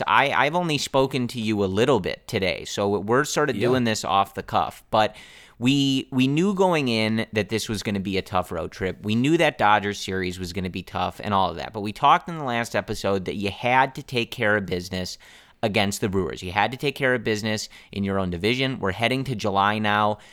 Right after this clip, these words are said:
Speaker 1: Decisions about the deadline, selling, buying, standing pat, all of that, you know, kind of on the line if you really laid an egg here. And I, I don't even know if I would call this laying an egg. The, the game on Wednesday
Speaker 2: <laughs>
Speaker 1: is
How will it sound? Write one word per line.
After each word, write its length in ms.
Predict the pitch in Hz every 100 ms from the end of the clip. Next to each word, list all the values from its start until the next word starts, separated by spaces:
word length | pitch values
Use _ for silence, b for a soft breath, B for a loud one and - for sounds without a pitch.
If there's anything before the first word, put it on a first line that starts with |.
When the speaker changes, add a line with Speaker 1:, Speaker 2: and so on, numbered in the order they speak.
| B -
Speaker 1:
Decisions 800 | 107 - 123 120 127 123 123 - -
about 560 | 92 87 90 92 92 - _ _ _ _ -
the 360 | - 98 101
deadline, 720 | 92 113 135 139 139 135 139 139
selling, 560 | - 113 127 127 127
buying, 500 | 107 101 117 123 123
standing 400 | 120 113 107 117
pat, 260 | 110 107 104
all 240 | 131 165 170
of 60 |
that, 280 | 131 120 117 B B B
you 60 | 180
know, 100 | 196
kind 240 | - 139
of 100 | 165 - -
on 300 | 120 131 135
the 100 | 120
line 460 | 110 113 95 80
if 180 | 76 -
you 80 | 117
really 380 | 104 113 117 113
laid 280 | 101 101
an 100 | 101 101
egg 220 | 120 135
here. 360 | 113 92 90 -
And 400 | 117 110 107 98 101
I, 100 | 113 -
I 100 | 131
don't 140 | 196
even 180 | 131 113
know 140 | 110
if 100 | 113
I 120 | 117
would 160 | 104 98
call 220 | 113 107
this 220 | 101 101
laying 320 | 101 101 101 92
an 80 |
egg. 400 | 95 117 85 82
The, 240 | 92 107 104
the 120 | 107
game 280 | 95 131 180
on 160 | 156
Wednesday 800 | 120 120 123 110 101 95 98 95
Speaker 2:
<laughs> 40 | -
Speaker 1:
is 640 | 113 107 101 95 87